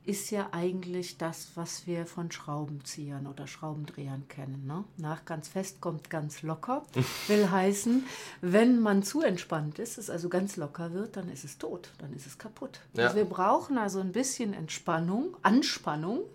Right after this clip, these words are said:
Speaker 1: und Entspannung, um überhaupt leben zu können. Und damit wären wir auch schon fast beim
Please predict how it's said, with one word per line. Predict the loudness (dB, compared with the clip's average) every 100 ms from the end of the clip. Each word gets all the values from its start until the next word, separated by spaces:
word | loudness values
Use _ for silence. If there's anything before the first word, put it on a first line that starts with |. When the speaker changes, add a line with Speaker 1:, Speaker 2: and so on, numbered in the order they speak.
| -4
Speaker 1:
und | -2 0 0
Entspannung, | -2 -2 -4 -2 0 -2 -4 -12 -16 -18 -20 -20 -20 -2
um | 6 6 6
überhaupt | 4 4 6 2 2
leben | 0 2
zu | -2 -6
können. | -6 -6 -6 -10 -14 -16 -4
Und | -2 2
damit | 4 4 4
wären | 4 4
wir | 2 0
auch |
schon | 0 -4
fast | -2 -2 -2 -6 -8
beim | 0 0 0